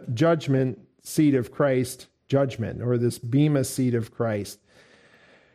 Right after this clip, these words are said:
That occur, that will occur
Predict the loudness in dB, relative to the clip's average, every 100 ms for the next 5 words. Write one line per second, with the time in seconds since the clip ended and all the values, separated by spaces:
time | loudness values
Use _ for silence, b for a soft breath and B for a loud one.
0 | b b _ 2 4 4 4 4 4 2
1 | 2 4 4 6 4 4 2 2 4 4
2 | 2